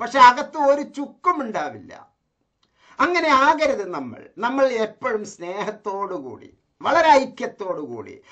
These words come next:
വിദ്യാർത്ഥി വിദ്യാർത്ഥിനികൾക്കും മക്കൾക്കും പഠിതാക്കൾക്കും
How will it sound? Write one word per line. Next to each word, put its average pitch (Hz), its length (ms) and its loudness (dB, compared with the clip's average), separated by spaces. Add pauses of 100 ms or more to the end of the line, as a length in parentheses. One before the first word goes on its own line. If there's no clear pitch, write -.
(160)
വിദ്യാർത്ഥി 311 720 2
വിദ്യാർത്ഥിനികൾക്കും 247 1120 -6
മക്കൾക്കും 233 800 0 (380)
പഠിതാക്കൾക്കും 247 840 2